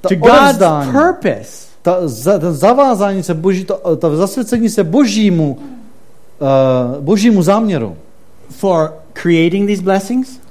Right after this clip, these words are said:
Speaker 1: Proč, s jaký-, s jakým ú-, účelem stvořil ta
Speaker 2: For
Speaker 1: požehnání?
Speaker 2: making them available?
Speaker 1: Proč je dal k dispozici?
Speaker 2: For making them complete every spiritual blessing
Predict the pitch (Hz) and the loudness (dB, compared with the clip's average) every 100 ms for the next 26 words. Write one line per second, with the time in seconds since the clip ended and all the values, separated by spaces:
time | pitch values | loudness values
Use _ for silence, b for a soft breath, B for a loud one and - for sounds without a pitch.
0 | - - - - 156 156 - - - - | -20 -20 -14 -4 -4 -4 -10 -18 -20 -20
1 | - - - 123 139 165 175 147 175 185 | -20 -20 -16 -6 -4 -2 -2 -2 -2 -2
2 | 180 175 170 170 156 165 156 165 147 127 | -4 -4 -2 0 0 -2 -2 -2 -2 -4
3 | 165 185 180 143 127 120 190 190 202 202 | -2 -2 0 -2 -2 0 2 2 2 0
4 | 190 190 185 180 156 156 165 170 196 220 | -2 0 -2 -2 -4 0 0 2 2 0
5 | 285 - - - - 180 220 - 196 185 | -4 -8 -20 -18 -2 2 2 2 2 4
6 | 170 160 - - 151 160 156 180 - 175 | 4 0 -6 -14 -4 -2 0 -2 -2 -6
7 | 127 113 - 95 - - 190 180 180 202 | -4 -6 -10 -16 -18 -2 2 4 4 0
8 | 208 220 196 190 190 - - - 202 160 | 0 -2 0 0 -2 -6 -16 -6 -4 -4
9 | - 247 285 277 - 214 285 302 269 294 | 0 2 2 0 0 4 6 4 4 2
10 | 285 - - 208 196 196 185 156 151 - | 2 -2 0 4 4 4 0 2 2 0
11 | - 139 | -6 -12